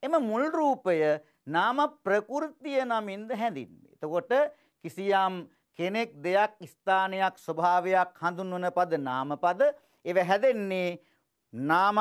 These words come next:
ප්‍රකෘතියකට ප්‍රත්‍යක් එකතු වෙලා. මේ බලන්න උදාහරණේ කුමර ආ, කුමරා. කුමර ආ,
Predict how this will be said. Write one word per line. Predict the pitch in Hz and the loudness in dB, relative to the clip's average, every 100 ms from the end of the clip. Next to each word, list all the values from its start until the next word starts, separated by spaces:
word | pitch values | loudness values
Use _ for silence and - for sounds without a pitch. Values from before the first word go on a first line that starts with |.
| 214 | 0
ප්‍රකෘතියකට | - 240 262 320 294 - 202 190 185 185 175 165 - _ | 0 0 0 0 -2 -2 0 2 -2 2 2 2 -2 _
ප්‍රත්‍යක් | _ 240 254 - _ 175 180 254 | _ 0 0 0 _ 2 2 2
එකතු | - 220 160 - | -4 -4 -4 -6
වෙලා. | 131 113 - | -8 -8 -10
මේ | 156 185 | -10 0
බලන්න | 214 226 226 | 2 2 0
උදාහරණේ | 214 240 226 233 247 247 233 _ _ _ | 0 2 2 2 0 -4 -14 _ _ _
කුමර | 247 277 247 202 165 143 _ | -6 0 2 4 2 0 _
ආ, | 123 139 160 190 226 311 311 - _ _ - | 0 2 4 4 2 0 -4 -12 _ _ -10
කුමරා. | 277 262 262 294 269 139 90 - _ _ _ _ - | -6 -4 0 2 2 0 -2 -10 _ _ _ _ -6
කුමර | 226 220 208 185 165 - | -4 0 0 2 0 -2
ආ, | - 143 160 180 214 294 | -2 2 4 4 2 0